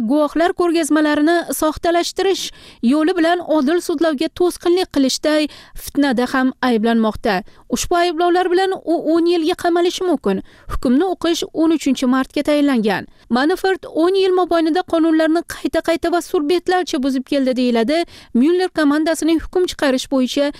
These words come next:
sudga jo'natgan nomasida. Vashingtonda chiqarilgan har qanday hukm bir vaqtning o'zida yoki izchil ravishda Virjiniyada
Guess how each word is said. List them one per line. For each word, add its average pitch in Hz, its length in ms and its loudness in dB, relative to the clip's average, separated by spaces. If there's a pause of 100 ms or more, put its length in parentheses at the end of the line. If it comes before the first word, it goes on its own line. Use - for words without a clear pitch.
(240)
sudga 254 340 0
jo'natgan 233 480 0
nomasida. 269 560 0 (460)
Vashingtonda 277 560 0
chiqarilgan 359 500 0 (180)
har 359 220 0
qanday 349 300 0
hukm 370 280 0 (280)
bir 269 220 2
vaqtning 370 460 -2
o'zida 254 380 0
yoki 254 380 -2 (120)
izchil - 340 -2 (100)
ravishda 311 380 0 (360)
Virjiniyada 330 640 2